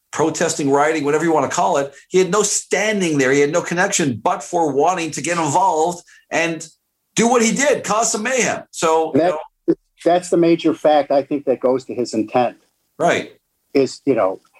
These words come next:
Speaker 2: malice aforethought, basically.
Speaker 1: Yeah, I mean, it's one thing if you shoot someone because you're protecting your own business.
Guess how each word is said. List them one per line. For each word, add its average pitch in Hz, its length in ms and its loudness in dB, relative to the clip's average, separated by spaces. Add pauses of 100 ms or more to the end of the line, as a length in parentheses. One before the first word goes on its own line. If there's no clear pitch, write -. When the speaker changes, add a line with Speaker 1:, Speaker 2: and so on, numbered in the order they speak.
(120)
Speaker 2:
malice 135 360 2
aforethought, 123 680 -2
basically. 92 500 -4
Speaker 1:
Yeah, 147 160 -4
I 151 40 -2
mean, 202 240 2
it's - 380 -4
one 294 140 4
thing 220 180 0
if 180 160 -2
you 180 220 0
shoot 220 320 -2
someone 156 360 0
because 151 280 -4
you're 160 120 -2
protecting 180 460 -4
your 160 200 -2
own 147 120 -2
business. 175 480 -2